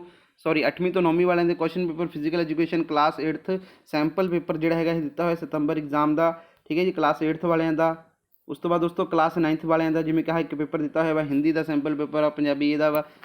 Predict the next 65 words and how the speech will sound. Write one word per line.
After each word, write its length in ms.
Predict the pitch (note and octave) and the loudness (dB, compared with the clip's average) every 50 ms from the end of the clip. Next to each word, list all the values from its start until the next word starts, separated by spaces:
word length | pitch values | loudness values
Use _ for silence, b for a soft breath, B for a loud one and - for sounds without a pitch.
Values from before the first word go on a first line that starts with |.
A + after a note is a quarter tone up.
| B | B
ਚਲੋ 100 | - D3 | -4 -2
ਆਪਾਂ 140 | D#3 D#3 E3 | 0 -2 -2
ਪੰਜਾਬੀ 380 | E3 D#3 D#3+ D#3 D3 D#3 D#3 D3+ | 0 0 0 0 2 0 0 2
ਇਹਦਾ 160 | D#3 D#3 D#3+ | 2 0 0
ਦੇਖਦੇ 320 | D#3 D3+ D3 D3+ D3 D3+ | 0 0 -2 -2 0 -2
ਹਾਂ, 60 | D#3 D3 | -2 -2
ਇੱਥੇ 140 | C#3+ E3 | -2 -4
ਡਾਊਨਲੋਡ 300 | D3+ D3 C#3+ C#3+ D3+ D3+ | -2 0 0 0 0 0
ਹੇਅਰ 160 | D3+ D3+ D3+ C#3+ | 0 -2 -2 -2
'ਤੇ 120 | - D#3 | -4 -6
ਕਲਿੱਕ 240 | - - C#3 C#3 C#3+ | -4 -2 -4 -4 -4
ਕਰੀਏ, 400 | - - D3+ D3 D3 D3+ D#3+ E3+ - _ _ _ _ _ _ _ - | -4 -2 0 0 2 0 -2 -4 -10 _ _ _ _ _ _ _ -8
ਠੀਕ 120 | C#3+ C3+ | -4 -2
ਹੈ 60 | D#3+ E3 | -2 -2
ਜੀ। 140 | D#3+ E3+ | -2 -4
ਤਾਂ 160 | E3+ - D#3 D3 | -6 -4 -4 -4
ਇੱਥੇ 180 | C#3+ - F3 | -2 -2 -2
ਦੇਖ 160 | D#3 D#3+ D3+ | -2 -2 -2
ਸਕਦੇ 180 | - F3 D#3+ E3+ | -2 -2 -2 0
ਹੋ 60 | E3 | 0
ਦੋਸਤੋ, 240 | D#3+ E3+ E3+ - F#3+ | -2 -2 -2 -2 -4
ਇੱਥੇ 220 | F3 F3+ - F3+ | -4 -2 -2 -2
ਇੱਕ 120 | E3+ - E3+ | -2 -2 -4
ਕੁਐਸਚਨ 320 | D3+ - D#3 D3+ - F3+ | -2 -2 -2 -2 0 -2
ਪੇਪਰ 220 | F3 E3 E3 E3+ D#3 | -2 -2 -2 -2 -4
ਜਿਹੜਾ 160 | D3 D#3 D#3+ | -2 0 0
ਹੈਗਾ 140 | D#3+ D#3 D#3+ | 0 2 0
ਵਾ 60 | D#3+ | 0
ਤੁਹਾਡੇ 220 | D3+ E3 D#3 D3+ | 0 0 -2 -2
ਸਾਹਮਣੇ 280 | C#3+ - D3 D3+ D#3 D#3+ | 0 0 0 0 0 0
ਸ਼ੋ 180 | D#3 - D#3+ | -2 -2 -2
ਹੋਏਗਾ, 440 | D#3 D#3 D3+ D3+ D3+ D3+ E3 E3+ - B B B B B B B - | 0 0 0 0 2 0 0 -2 -4 B B B B B B B -6
ਠੀਕ 120 | - D3 D#3 | -4 -2 0
ਹੈ 60 | E3 | 0
ਜੀ, 80 | F3+ | 0
ਨਾਈਨਥ 420 | F3 D#3+ C#3+ C#3+ D3 D3+ D#3+ - E3+ | 2 0 2 2 2 0 -2 -4 -6
ਪੰਜਾਬੀ 380 | - D#3+ D3+ C#3+ C#3 C#3 D3+ | -4 -2 0 0 0 2 2
ਏ 120 | D3 D3+ D#3 | 0 0 0
ਸੈਂਪਲ 360 | D3+ - C#3+ C#3 - D#3+ D3+ | -2 -4 -4 -4 -4 -4 -4
ਪੇਪਰ 220 | C#3 D3 C#3 D3 | -4 -6 -6 -8
ਸਤੰਬਰ 380 | - - A#2 - C#3 C#3+ C#3+ D#3 | -10 -10 -6 -2 -2 -2 0 -2
ਦੋ 100 | C#3+ D3+ | -2 0
ਹਜ਼ਾਰ 140 | D3+ D3 C#3 | 0 -2 -2
ਚੌਵੀ, 420 | C#3+ - D3 C#3 C3+ D3+ F3 - b b b b b b _ | -2 -2 -2 0 0 -2 -2 -4 b b b b b b _
ਠੀਕ 140 | - - - | -10 -4 -2
ਹੈ 80 | D#3+ E3 | 0 0
ਜੀ। 160 | E3 F3+ G3 - _ _ - | 0 -2 -4 -6 _ _ -4
ਤਾਂ 140 | D3 C#3+ | -2 0
ਇਸ 180 | D3 C#3+ D3 - | 0 0 -2 -2
ਚੀਜ਼ 200 | F3 F3 E3+ D#3 | -2 -2 -2 0
ਨੂੰ 160 | E3+ F3 F3 | 0 0 2
ਜਿਹੜਾ 160 | D#3+ D#3+ D#3 | 0 0 -2
ਹੈਗਾ 200 | D#3+ D#3+ D3 D#3 | -2 -2 0 0
ਵਾ 140 | D3 D#3+ F3 | 0 0 0
ਦੋਸਤੋ 320 | E3+ D#3+ D#3+ D#3 - F3 D#3+ | 0 -2 -4 -4 -6 -8 -8
ਤੁਸੀਂ 280 | E3 D#3+ - E3 D#3+ | -6 -4 -2 -2 -2
ਇਸ 60 | D#3 | -2
ਦਾ 100 | D3 D#3+ | 0 -2
ਇੱਕ 260 | E3 D3 D3+ D3+ - D#3+ | -2 -2 -2 -4 -4 -4
ਅੰਦਾਜ਼ਾ 300 | C#3 C3+ C3+ C3+ D3 D#3 | -2 0 -2 0 0 0
ਲਗਾ 240 | D#3 D3 C#3 C3+ | 0 2 2 2
ਸਕਦੇ 280 | C#3 - D#3 D3 D3 D#3+ | 0 0 -2 -2 0 -2
ਹੋ 100 | F3 G3+ F#3 B B B B B | -2 -2 -6 B B B B B
ਕਿ 80 | D3 | -20
ਕੀ, 360 | D3 - D#3+ D#3+ D#3 F3 F#3 | -16 -12 -10 -6 -6 -6 -6